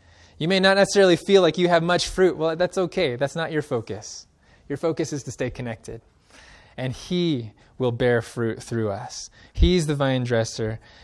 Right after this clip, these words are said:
He's the one who takes responsibility for our impact and saving influence.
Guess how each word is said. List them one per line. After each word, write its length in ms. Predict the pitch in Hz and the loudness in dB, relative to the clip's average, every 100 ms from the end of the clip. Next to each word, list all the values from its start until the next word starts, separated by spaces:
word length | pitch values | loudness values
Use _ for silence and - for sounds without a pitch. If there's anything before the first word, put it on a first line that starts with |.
| _ | _
He's 300 | - 185 165 | 4 4 4
the 80 | 156 | 0
one 140 | 143 | 0
who 80 | 139 | -2
takes 280 | - 135 - | 2 2 2
responsibility 920 | - - 131 - 113 117 117 107 104 | -8 -6 -6 -8 -6 -4 -4 -4 -6
for 300 | - 113 110 | -6 -6 -4
our 400 | 110 107 101 101 - | -4 -6 -8 -10 -10
impact 560 | 135 131 139 120 117 | -8 -6 -6 -8 -10
and 200 | - 104 | -14 -12
saving 360 | - 117 113 101 | -8 -8 -8 -10
influence. 680 | 101 104 - 95 92 - | -10 -12 -14 -16 -16 -20